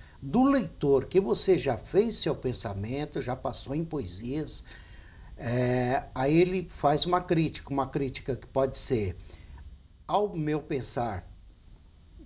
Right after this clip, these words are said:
uma crítica ruim ou uma crítica boa, mas através da crítica boa é um elogio, é claro,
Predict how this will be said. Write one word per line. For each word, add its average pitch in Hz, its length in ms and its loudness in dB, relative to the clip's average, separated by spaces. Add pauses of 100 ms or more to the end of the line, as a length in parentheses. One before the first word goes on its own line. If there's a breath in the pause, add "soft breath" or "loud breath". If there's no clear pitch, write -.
(160)
uma 147 100 -4
crítica 143 540 -2
ruim 208 440 -2
ou 214 200 2
uma 202 160 -2
crítica 190 420 -2
boa, 143 320 2 (260 loud breath)
mas 139 300 0
através 151 480 0
da 139 100 -2
crítica 143 460 -4
boa 156 440 2
é 139 180 -2
um 127 200 -2
elogio, 160 600 0
é 123 40 -2
claro, 120 480 -4